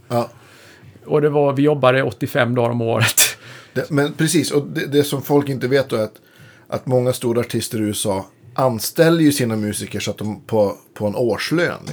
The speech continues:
Speaker 2: Ja, och i
Speaker 1: Ja.
Speaker 2: Nashville mer än i L A faktiskt.
Speaker 1: Ja.
Speaker 2: Eh,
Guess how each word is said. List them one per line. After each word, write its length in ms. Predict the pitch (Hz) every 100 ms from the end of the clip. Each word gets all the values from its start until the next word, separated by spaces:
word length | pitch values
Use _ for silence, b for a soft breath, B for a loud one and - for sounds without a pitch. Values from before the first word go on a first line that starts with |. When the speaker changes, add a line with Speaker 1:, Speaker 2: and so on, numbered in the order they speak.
| 180
Speaker 2:
Ja, 220 | 151 110 -
och 120 | 170
i 40 |
Speaker 1:
Ja. 40 | 185
Speaker 2:
Nashville 540 | 180 151 - 190 180
mer 320 | 175 175 135
än 160 | 135 135
i 40 | 131
L 140 | 135
A 160 | 131 147
faktiskt. 560 | 131 - - - 139
Speaker 1:
Ja. 180 | 123 117 B B B B -
Speaker 2:
Eh, 260 | 143 131